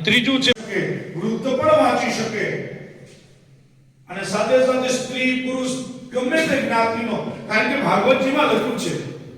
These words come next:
"કિરાત, હુણાંદ, પુલિંદ, પુલકેશા", ગમે તે જ્ઞાતિનો માણસ હોય ને,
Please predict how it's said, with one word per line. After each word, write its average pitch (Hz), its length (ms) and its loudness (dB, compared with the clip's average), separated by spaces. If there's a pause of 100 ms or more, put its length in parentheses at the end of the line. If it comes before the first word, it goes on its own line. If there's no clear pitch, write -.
(440)
"કિરાત, 254 640 4
હુણાંદ, 262 540 4
પુલિંદ, 302 500 2
પુલકેશા", 208 840 -2 (380)
ગમે 254 480 0
તે 277 220 6
જ્ઞાતિનો 226 500 0
માણસ 226 440 -2
હોય - 240 -2
ને, 165 380 -6